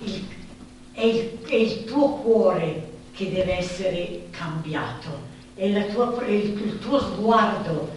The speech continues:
che deve essere capovolto perché diventi lo sguardo di Cristo. Ecco, allora, se tu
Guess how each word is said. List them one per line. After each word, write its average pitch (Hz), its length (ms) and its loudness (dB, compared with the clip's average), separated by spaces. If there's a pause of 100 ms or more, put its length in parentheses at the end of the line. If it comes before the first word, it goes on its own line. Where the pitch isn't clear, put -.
(160)
che 208 180 0
deve 208 280 4
essere 220 680 2
capovolto 208 1400 2 (300)
perché 202 720 -2 (100)
diventi 214 720 2
lo 214 140 2
sguardo 185 1160 0
di 208 160 -6
Cristo. - 680 -10 (480)
Ecco, - 340 -12 (340)
allora, 220 520 4 (220)
se 208 280 -4
tu 269 280 -4